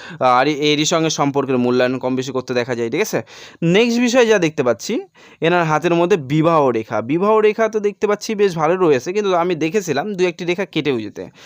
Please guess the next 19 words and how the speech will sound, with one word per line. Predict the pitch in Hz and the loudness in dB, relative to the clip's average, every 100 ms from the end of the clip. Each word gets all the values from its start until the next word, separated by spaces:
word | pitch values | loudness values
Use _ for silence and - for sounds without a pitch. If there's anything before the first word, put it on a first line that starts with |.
| - | -8
তো | - | -2
একটু | 226 233 240 | -2 2 0
স-, | 226 185 165 165 | 2 2 2 2
সময়ের | 208 214 | 2 0
সঙ্গে | 202 208 | 0 0
সঙ্গে | 202 202 196 | 0 -2 0
কথা | 170 180 | -2 0
কাটাকাটি, | 180 175 | 0 0
ঝগড়া | 151 151 156 | 0 2 2
অশান্তি | 160 165 | 0 -2
বিবাহিত | 143 139 156 151 | -2 0 0 2
লাইফে | 147 143 160 214 214 - - | 2 2 2 0 -2 -12 -8
এগুলো | 131 131 | -2 0
আসতে | 127 151 | 0 -2
দেখা | 127 117 | -2 -2
যাবেই | 117 110 104 101 | -2 -2 -4 -8
যাবে, | 92 107 | -8 -4
ঠিক | 147 | -4
আছে? | 180 123 | -2 -8